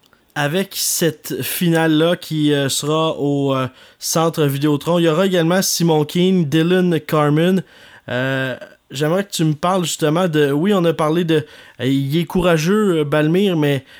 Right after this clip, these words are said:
euh, ça a été, quand t'as vu ça sur, euh, le ring du centre de la Place Belle, ça a été quoi ta réaction quand on a, euh, et Steven t'a envoyé un texto, on l'a, on l'a tous vu sur, sur Facebook, euh, ça a été quoi ta réaction par rapport à,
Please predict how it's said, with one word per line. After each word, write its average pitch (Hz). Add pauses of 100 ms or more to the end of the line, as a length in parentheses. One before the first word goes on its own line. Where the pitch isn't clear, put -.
(160)
euh, 127 (160)
ça -
a -
été, 160 (140)
quand 233 (100)
t'as 170
vu 151
ça 208
sur, 185
euh, 147 (400)
le 131
ring 185
du 143
centre 165
de 139
la 147
Place 139
Belle, 202
ça -
a 147
été 143
quoi 233
ta 143
réaction 143
quand 143
on 139
a, 139 (400)
euh, 120
et 131
Steven 170
t'a 170
envoyé 156
un 185
texto, 165
on 196
l'a, 165 (120)
on 147
l'a 156
tous 160
vu 190
sur, 160
sur 156
Facebook, 156 (440)
euh, 131 (260)
ça -
a -
été 147
quoi 185
ta 151
réaction 160
par 147
rapport 165
à, 135